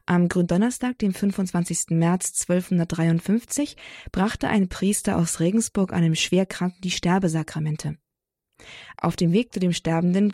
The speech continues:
glitt der Priester aus und das Ziborium mit den geweihten Hostien fiel zu Boden.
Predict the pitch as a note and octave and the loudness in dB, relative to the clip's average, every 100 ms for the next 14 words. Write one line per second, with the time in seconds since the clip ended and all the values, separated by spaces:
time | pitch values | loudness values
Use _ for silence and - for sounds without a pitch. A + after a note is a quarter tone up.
0 | - F#3+ A#3+ - G3 F3+ - G#3+ - F#3 | -2 -4 -4 -2 -4 -4 -2 0 0 -2
1 | - E3 G#3+ D4 - - F3+ F3 - F3 | 0 2 2 0 -6 -6 -2 -2 -2 -2
2 | F#3 G#3+ B3 A3+ F#3 F3+ F3 E3 E3 - | 0 2 4 4 2 0 0 2 0 0
3 | D#3+ F3 - F3+ E3 - E3+ - E3 D#3+ | -2 -2 -2 0 0 2 -2 0 0 0
4 | D#3+ - | 0 -4